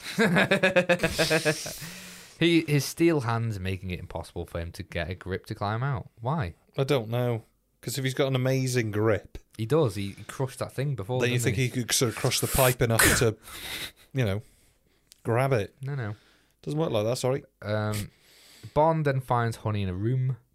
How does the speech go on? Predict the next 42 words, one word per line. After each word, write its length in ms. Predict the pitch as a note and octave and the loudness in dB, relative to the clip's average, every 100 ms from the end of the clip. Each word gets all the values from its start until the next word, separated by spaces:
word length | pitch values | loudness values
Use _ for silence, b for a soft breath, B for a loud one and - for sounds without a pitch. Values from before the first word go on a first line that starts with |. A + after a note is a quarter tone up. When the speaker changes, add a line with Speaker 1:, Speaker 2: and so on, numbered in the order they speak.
| _ | _
Speaker 1:
bound 420 | A2 A2+ B2 B2+ | -2 0 0 0
to 80 | B2+ | -2
the 80 | A#2 | -4
floor 380 | - G#2+ F#2 F2+ | -4 -2 -2 -2
with 120 | F2 | -4
water 300 | F2+ F2+ F2 | -6 -6 -6
slowly 240 | G2+ F#2 F2 | -6 -6 -4
Speaker 2:
Oh, 140 | E2+ B2+ | 0 2
Speaker 1:
rising 180 | D3 D3 | 2 2
Speaker 2:
yeah. 100 | G#2 | 0
Speaker 1:
towards 200 | E2+ E2 | -2 -6
her 60 | |
head. 200 | D#2+ D#2+ | -8 -8
She 180 | - G2+ | -8 -6
got 140 | F2 | -6
it 100 | D#2 D2+ | -6 -8
worse. 400 | D2+ D2 D2+ - | -8 -8 -10 -8
She 100 | F#2 | -6
got 80 | |
it 80 | E2+ | -6
so 220 | - - | -6 -8
much 180 | E2 E2 | -8 -10
worse 200 | E2 D#2 | -10 -12
than 80 | F2+ | -12
Bond. 220 | F2 E2 D#2+ | -10 -10 -8
Speaker 2:
Yeah, 160 | - | -10
that's 160 | - - | -12 -12
pretty 200 | - - | -12 -10
bad. 160 | F#2+ F#2+ | -8 -4
Speaker 1:
Even 180 | G#2+ - | -6 -8
Doctor 220 | - F2+ E2+ | -10 -12 -12
No 80 | D#2+ | -16
just 120 | - | -14
hates 240 | F2+ E2 | -14 -12
women. 220 | F2+ F#2 | -10 -8
Speaker 2:
Terrible 360 | F#2 G3+ F#3+ G3 | 0 2 4 4
way 160 | G3 G3 | 4 0
to 120 | G3+ | 0
die. 540 | F#3+ E3+ A#2+ A#2 C#3 - | 0 0 0 0 -2 -4
Speaker 1:
We 80 | F#2+ | -14
should 140 | F2+ E2 | -16 -10
die. 200 | F#2 | -8